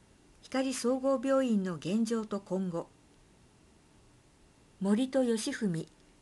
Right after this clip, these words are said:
島田川水系流域治水プロジェクトと防災対策について。萬谷武彦、小学生、中学生のスポーツ活動のあり方について。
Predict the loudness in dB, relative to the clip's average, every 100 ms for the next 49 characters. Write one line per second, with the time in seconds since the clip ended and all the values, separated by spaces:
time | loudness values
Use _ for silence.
0 | _ _ _ -18 -4 0 2 0 0 0
1 | -2 -2 -2 -2 0 0 0 2 0 0
2 | -4 -4 -4 -6 -10 -4 -4 -4 -2 -2
3 | 0 -2 -4 -8 -6 -8 -10 -18 _ -20
4 | -4 -2 0 0 -2 0 -2 -2 -4 -6
5 | -8 -6 -8 -6 -10 -12 -20 -20 -20 _
6 | -20 -20 -20 _ -20 -20 -18 -2 0 0
7 | 0 -2 -4 -6 -6 -6 -8 -10 -10 -18
8 | _ _ -20 -20 -20 -4 0 2 0 -4
9 | -4 -4 -4 -6 -6 -4 -4 -6 -6 -4
10 | -2 -4 -8 -10 -4 -2 -2 -4 -6 -6
11 | -4 -4 -4 -4 -4 -4 -4 -4 -2 -4
12 | -8 -12 -10 -12